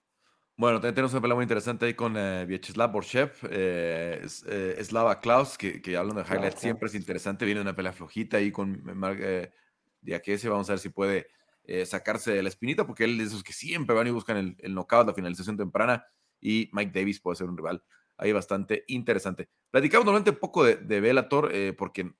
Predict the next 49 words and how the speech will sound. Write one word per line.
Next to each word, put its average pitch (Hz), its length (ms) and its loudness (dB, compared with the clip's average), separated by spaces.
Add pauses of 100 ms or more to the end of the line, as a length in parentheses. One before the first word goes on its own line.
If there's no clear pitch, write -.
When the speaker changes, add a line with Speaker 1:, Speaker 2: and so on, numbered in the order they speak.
Speaker 1:
casi 107 260 -6
siempre 113 300 -2
nos 90 120 -6
agarra 101 320 0
la 85 120 -12
cartelera 98 380 -4
en 95 60 -4
viernes, 107 320 -2
tenemos 92 220 -8
poquito 87 300 -14
tiempo, 95 380 -8 (400)
eh, 85 380 -8
para, 85 540 -2
para 87 160 -2
que 92 120 -6
la 87 200 -2
es-, - 160 -10
escuchen - 440 -6
ustedes 101 300 -4
nuestro 98 440 -2
análisis. 135 480 0 (260)
La - 80 -12
semana 92 300 -6
pasada 101 420 2 (400)
ganó 90 280 2
Joel 131 300 6
Romero, 110 360 2
está 98 220 -8
por 92 120 -2
ahí 110 320 -2 (280)
ya 95 140 -2
haciendo 107 300 -4
ruido 101 320 -2
para 92 140 -2
una 92 140 -4
pelea, 92 340 -2 (260)
eh, 90 200 -2
de 87 140 -2
título 123 340 -2
en 85 60 -4
doscientas 80 400 -8
cinco 120 320 -6
o 90 40 -2
en 82 80 -6
ciento 92 220 -8
ochenta 85 240 -8
y - 20 -6
cinco 87 240 -8
libras, 117 420 0